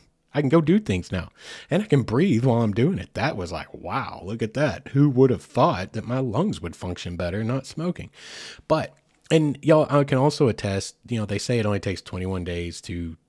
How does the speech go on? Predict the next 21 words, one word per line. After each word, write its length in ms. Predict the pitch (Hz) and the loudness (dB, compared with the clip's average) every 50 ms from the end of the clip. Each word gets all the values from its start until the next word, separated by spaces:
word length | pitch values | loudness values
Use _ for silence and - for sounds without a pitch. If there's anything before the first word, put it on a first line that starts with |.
| _ - | _ -10
change 300 | - - 95 92 87 - | -6 -6 -4 -4 -6 -6
habits. 380 | - 90 87 82 90 - - - - - - - - - - - - _ _ _ _ _ _ _ _ _ - 113 | -4 -4 -4 -4 -6 -8 -10 -16 -20 -20 -20 -20 -20 -20 -20 -20 -20 _ _ _ _ _ _ _ _ _ -12 -10
Granted, 480 | 117 - 127 120 113 110 104 90 87 87 | -2 0 2 2 4 2 2 0 -2 -4
something 300 | - - 95 87 - 95 | -4 -4 -4 -2 -2 -2
like 180 | 92 92 90 90 | -2 -2 -4 -4
nicotine's 540 | 92 92 - - 101 - 104 98 95 - | -6 -6 -6 -6 -8 -8 -6 -8 -6 -6
a 40 | 87 | -8
lot 180 | 82 92 90 - | -10 -10 -10 -12
harder, 480 | - - 90 85 87 107 175 220 - _ _ _ _ _ _ _ _ _ _ _ _ - - - - - - _ _ _ | -12 -10 -8 -6 -4 -4 -4 -6 -6 _ _ _ _ _ _ _ _ _ _ _ _ -20 -20 -20 -20 -20 -20 _ _ _
but 280 | - 117 101 - - _ _ - | -2 -2 -2 -4 -8 _ _ -10
it's 180 | 101 90 - - | -10 -10 -10 -6
totally 420 | - - 104 101 101 98 95 92 | -4 -2 -2 0 0 -2 -4 -4
doable, 500 | 85 95 101 104 101 90 87 87 85 85 - | -4 -2 -2 0 0 0 -2 -4 -4 -6 -8
and 160 | - 92 87 | -10 -8 -6
I'm 180 | 90 92 92 90 | -6 -6 -6 -6
a 40 | - | -6
testament 540 | - - 104 92 - - - 92 80 - | -6 -6 -6 -6 -6 -8 -10 -12 -12 -6
to 180 | - 131 123 117 | -2 0 0 0
it, 160 | 95 - - | 0 -4 -6
'cause 200 | - 104 - - | -8 -10 -8 -8
now 540 | - 90 90 90 85 87 117 170 196 196 - | -10 -10 -8 -8 -8 -8 -6 -6 -8 -8 -12